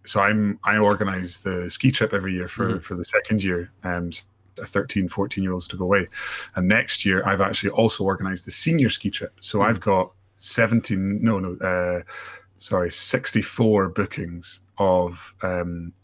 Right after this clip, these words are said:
Speaker 1: two hundred and fifty pound deposits taken from the two sets of kids. So
Speaker 2: Mm.
Speaker 1: thirty-nine second years and, and, and twenty-five, uh, sixth years. And so that's, I think it's sixteen grand I worked out the other day.
Speaker 2: Wow.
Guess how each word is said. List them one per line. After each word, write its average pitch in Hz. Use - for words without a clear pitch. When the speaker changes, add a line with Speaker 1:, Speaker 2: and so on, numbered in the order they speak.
Speaker 1:
two -
hundred 95
and 95
fifty -
pound 95
deposits 95
taken 90
from 101
the 98
two 104
sets 98
of 92
kids. 95
So 92
Speaker 2:
Mm. 90
Speaker 1:
thirty-nine 95
second -
years 90
and, 87
and, 90
and 87
twenty-five, -
uh, 95
sixth -
years. 92
And 95
so -
that's, 135
I 117
think 120
it's -
sixteen 107
grand 98
I 95
worked 95
out 95
the 95
other 90
day. 90
Speaker 2:
Wow. 69